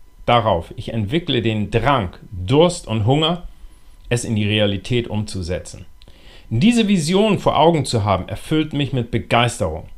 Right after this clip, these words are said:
Dadurch ist es für mich nicht schwierig, Disziplin und Willenskraft aufzubringen.“ Du kannst Schmerzen akzeptieren, die dazugehören, wenn du Erfolg haben willst.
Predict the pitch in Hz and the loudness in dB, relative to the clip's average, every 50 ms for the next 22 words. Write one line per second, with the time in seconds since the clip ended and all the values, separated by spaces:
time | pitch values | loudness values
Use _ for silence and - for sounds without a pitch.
0 | - - - - - - - - - - - - - - - - - - - - | -20 -20 -20 -20 -20 -20 -20 -20 -20 -20 -20 -20 -20 -20 -20 -20 -20 -20 -20 -20
1 | - - - - 139 151 196 202 139 110 101 - - 123 113 123 - - 123 120 | -20 -20 -4 2 6 6 6 6 6 4 0 0 -2 -4 -4 -4 -2 0 2 2
2 | 127 135 117 - 127 143 175 185 180 - - - - - - - - - - 117 | 2 2 2 2 2 4 4 2 2 -2 -8 -12 -12 -14 -14 -12 -10 -8 -6 -4
3 | 113 110 101 95 92 87 - - 123 113 - - 117 98 - - 135 147 160 180 | -2 -2 -2 -2 -4 -6 -6 -6 -6 -6 -4 -6 -8 -6 -4 -2 -2 -2 -2 -4
4 | - 107 101 95 90 117 120 120 117 - - - 120 - - - 107 107 107 - | -4 -4 -4 -2 0 0 0 0 -2 -4 -4 -6 -6 -6 -6 -4 -4 -4 -4 -4
5 | - - - 82 85 87 82 - - - - - - - - - - - - - | -8 -12 -10 -8 -8 -8 -10 -10 -12 -16 -18 -20 -20 -20 -20 -20 -20 -20 -20 -20
6 | - - - - - - - - - - - - 123 113 - 139 131 127 - - | -20 -20 -20 -20 -20 -20 -20 -20 -20 -20 -12 -10 -8 -4 -2 -2 -2 -2 -4 2
7 | - - - 143 143 156 185 190 - - 143 - 135 - - - 131 117 - - | 2 2 4 4 4 4 4 4 2 -2 -4 -4 -6 -8 -4 -2 -2 -2 -2 -4
8 | - 143 139 151 170 185 180 - - - - 123 127 117 - - - 135 131 143 | -2 0 0 2 0 0 -2 -6 -8 -8 -2 2 2 2 2 2 -2 0 0 2
9 | 127 131 139 135 139 139 147 - - - - - - - - - - - - - | 2 2 2 2 2 0 -4 -10 -14 -20 -20 -20 -20 -20 -20 -20 -20 -20 -20 -20
10 | - - - - - - 101 87 110 120 123 123 123 120 123 127 135 - - 95 | -20 -20 -20 -20 -14 -12 -8 0 0 2 2 2 0 -2 -4 -4 -6 -6 -6 -8
11 | - - - - 113 101 101 110 - - - - - - - 123 123 120 101 85 | -8 -8 -4 -2 0 0 0 -2 -4 -8 -14 -20 -20 -14 -4 0 0 0 0 0
12 | 80 76 78 71 62 - - - - - - | -4 -8 -10 -14 -16 -16 -18 -20 -20 -20 -20